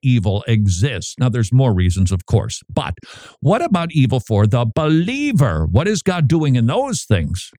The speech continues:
Well, many things, frankly, but he's preparing you for ministry so that you can comfort those who go through the same stuff, uh, and you can share the comfort that you received through your calamity. Or he's producing something better in you.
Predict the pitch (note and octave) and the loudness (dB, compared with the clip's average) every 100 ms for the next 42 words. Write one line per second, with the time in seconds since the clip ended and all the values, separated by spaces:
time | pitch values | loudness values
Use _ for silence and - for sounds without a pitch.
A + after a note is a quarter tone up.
0 | _ _ A2+ G#2+ G2+ G#2+ - _ - _ | _ _ 0 2 0 -2 -6 _ -20 _
1 | G#2 A2 C3+ F3 G#3 A#2+ - F2 F#2+ G2+ | -2 0 0 0 -2 -2 -2 0 2 0
2 | - A2+ B2 A#2+ F#2+ F2 C3 G#2+ - - | 0 -2 -2 0 0 0 -2 -4 -8 -14
3 | - - _ C#3+ B2+ B2+ A2 B2+ D#3 E3 | -20 -20 _ 0 0 -2 -2 0 2 2
4 | E3 F#3+ F#3 C#3 B2 - C3 C#3 C#3 C3+ | 0 0 0 2 0 0 -2 -2 -2 0
5 | C3+ C#3 C3+ B2+ A2 B2 D3+ - B2+ - | 0 0 0 0 0 0 -2 0 0 0
6 | - G#2 F#2+ G#2 C3+ - - A#2+ A2+ C3+ | -2 0 2 2 0 -4 -2 0 2 0
7 | B2+ B2+ G#2 - C#3+ B2 - - C3+ G#2 | 0 0 0 0 0 2 0 -2 0 -2
8 | - _ _ _ _ - - D#3 D#3+ C#3 | -4 _ _ _ _ -20 -6 -2 2 2
9 | C#3+ C#3+ A#2+ C#3+ C3+ A#2+ C3+ D3 A#2 G#2 | 2 0 0 -2 0 0 0 0 0 0
10 | A2+ A2+ C3 E3+ C#3 A2 - G#2 G2+ - | -2 0 0 2 0 -2 -2 0 0 -2
11 | - C#3+ A#2+ A#2+ A2 D3 D#3+ A2+ E2+ D#2+ | -2 0 0 0 0 0 -2 0 2 0
12 | E2+ F#2+ A2 C3 - _ _ _ _ _ | 2 2 2 0 -2 _ _ _ _ _
13 | _ - E3+ A3+ D#3+ - _ - C#3+ - | _ -2 0 2 0 -2 _ 0 0 0
14 | D3 B2 E3+ G3 - F#3 - E3 D3+ - | -2 0 0 -2 -4 -2 -2 -2 -2 0
15 | D3 B2+ B2+ C3 B2 G#2+ F#2+ F2 E2+ E2 | 0 2 0 0 2 2 2 2 0 -2
16 | D#2 D2+ | -4 -6